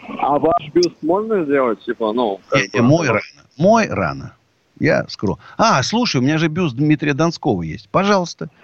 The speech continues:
Speaker 2: Мои лепки я вылепил, когда мне было там лет девятнадцать.
Speaker 1: Ну,
Speaker 2: О!
Speaker 1: рассказывали.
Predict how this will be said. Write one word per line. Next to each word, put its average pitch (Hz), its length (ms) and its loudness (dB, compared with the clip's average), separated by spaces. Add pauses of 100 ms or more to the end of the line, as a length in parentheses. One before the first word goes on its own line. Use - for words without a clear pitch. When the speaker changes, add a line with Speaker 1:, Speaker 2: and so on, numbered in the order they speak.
(100)
Speaker 2:
Мои 135 240 4
лепки 165 320 0
я 117 100 0
вылепил, 135 380 0
когда 113 220 0
мне 123 140 2
было 131 200 2
там 104 160 0
лет 107 160 2
девятнадцать. 110 560 0 (1000)
Speaker 1:
Ну, 156 120 6
Speaker 2:
О! 226 200 6
Speaker 1:
рассказывали. 127 480 -14